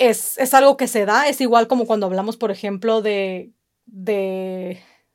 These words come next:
cuando otra gente dice que estás matando a una persona, es, no, asesinos, no, no sé, es que yo me estoy imaginando todo este tipo de cosas. De hecho, yo en, ¿fue en Texas?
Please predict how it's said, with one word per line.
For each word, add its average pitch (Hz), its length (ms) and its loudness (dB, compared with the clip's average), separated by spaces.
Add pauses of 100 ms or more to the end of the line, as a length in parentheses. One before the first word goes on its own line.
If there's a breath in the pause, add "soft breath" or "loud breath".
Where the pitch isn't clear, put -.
(160)
cuando 220 300 0
otra 214 160 -4
gente 226 300 -2
dice 220 340 -4
que 208 220 -4 (340 loud breath)
estás 294 300 -2
matando 320 460 -2
a 311 40 -8
una 320 140 -6
persona, 254 800 -2 (280 loud breath)
es, 254 320 -4
no, 285 340 4
asesinos, 254 720 0
no, 302 140 0
no 302 80 0
sé, 254 120 2
es - 60 2
que 349 80 4
yo 339 60 8
me 339 40 2
estoy 339 160 2
imaginando 247 420 4
todo 277 120 8
este 277 160 0
tipo 285 180 0
de 247 80 4
cosas. 240 340 -2
De 233 340 8
hecho, 247 220 4
yo 247 240 4
en, 247 180 0
¿fue 277 160 0
en 285 120 -2
Texas? 359 580 -4